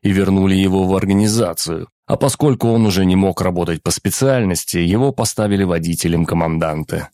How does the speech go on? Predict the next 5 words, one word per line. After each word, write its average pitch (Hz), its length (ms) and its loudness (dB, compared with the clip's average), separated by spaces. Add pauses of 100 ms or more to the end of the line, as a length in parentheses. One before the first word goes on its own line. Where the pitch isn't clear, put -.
(100)
Благо 85 460 0
Макс 104 380 -2
превосходно 90 720 0
водил 82 420 -2
электрокар. 82 760 -4